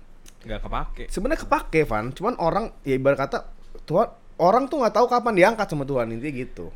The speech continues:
Speaker 2: Tinggal nunggu
Speaker 1: Iya,
Speaker 2: waktu.
Speaker 1: benar, benar.
Speaker 2: Orang yang
Speaker 1: Idih.
Speaker 2: kagak sabar itu.
Speaker 1: Idih, gila, gila, gila,
Speaker 2: Iya
Speaker 1: gila.
Speaker 2: nggak?
Speaker 1: Benar, benar, benar.
Speaker 2: Oke lah.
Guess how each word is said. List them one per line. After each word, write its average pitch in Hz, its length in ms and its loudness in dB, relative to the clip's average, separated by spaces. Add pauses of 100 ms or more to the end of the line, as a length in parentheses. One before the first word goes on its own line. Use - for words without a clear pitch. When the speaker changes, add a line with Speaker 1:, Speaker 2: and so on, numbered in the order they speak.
Speaker 2:
Tinggal 123 240 -6
nunggu 127 220 -4
Speaker 1:
Iya, 123 100 0
Speaker 2:
waktu. 90 160 -4
Speaker 1:
benar, 104 340 -2
benar. 101 200 0
Speaker 2:
Orang 160 160 2
yang 151 100 -2
Speaker 1:
Idih. 196 180 10
Speaker 2:
kagak 170 140 8
sabar 151 160 4
itu. 131 280 -2 (220)
Speaker 1:
Idih, 180 460 4
gila, 123 400 -2
gila, 113 340 -4
gila, 110 320 -6
Speaker 2:
Iya 107 60 -6
Speaker 1:
gila. 107 220 -8
Speaker 2:
nggak? 110 180 -8 (260)
Speaker 1:
Benar, 101 220 -14
benar, 98 240 -14
benar. 95 220 -14 (100)
Speaker 2:
Oke 143 220 4
lah. 190 140 10